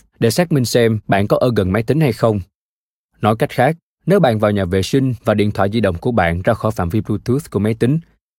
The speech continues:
thì màn hình sẽ bị khóa ngay lập tức. Ngoài ra, còn có các phiên bản sử dụng thiết bị Bluetooth như dây đeo cổ tay hoặc đồng hồ thông minh,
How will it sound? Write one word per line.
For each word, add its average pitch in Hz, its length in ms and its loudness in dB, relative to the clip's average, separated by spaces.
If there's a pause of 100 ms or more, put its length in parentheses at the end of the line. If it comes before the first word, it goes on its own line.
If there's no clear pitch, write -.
thì 143 100 2
màn 123 180 2
hình 110 160 0
sẽ 147 140 0
bị 110 120 0
khóa 120 260 0
ngay 156 160 2
lập 90 200 -2
tức. 175 140 0 (760)
Ngoài 113 160 2
ra, 123 320 2 (300)
còn 120 160 2
có 139 80 2
các 180 180 -2
phiên 135 220 0
bản 101 160 0
sử 147 120 -2
dụng 104 180 -2
thiết 170 160 -2
bị 107 120 0
Bluetooth 123 420 -2
như 113 380 0 (180)
dây 123 180 4
đeo 117 160 4
cổ - 180 -4
tay 120 380 0 (280)
hoặc 107 200 -2
đồng 101 120 0
hồ 87 140 -2
thông 113 220 -2
minh, 113 200 0